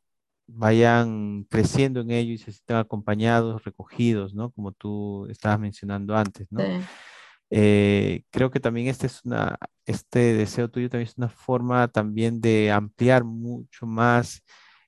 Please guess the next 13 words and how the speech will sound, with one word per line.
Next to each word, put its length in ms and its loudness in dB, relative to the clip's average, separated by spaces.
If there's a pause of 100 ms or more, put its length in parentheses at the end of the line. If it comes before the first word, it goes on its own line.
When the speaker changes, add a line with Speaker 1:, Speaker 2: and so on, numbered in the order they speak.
Speaker 1:
esa 720 2 (100)
necesidad 720 2
de 140 2
ir 180 -2
soltando 600 0
y 40 -6
dejando 640 -2
esa 260 -8
mochila, 600 0
¿no? 280 -12 (140)
Y 460 0
tratando 580 -4
de, 540 -6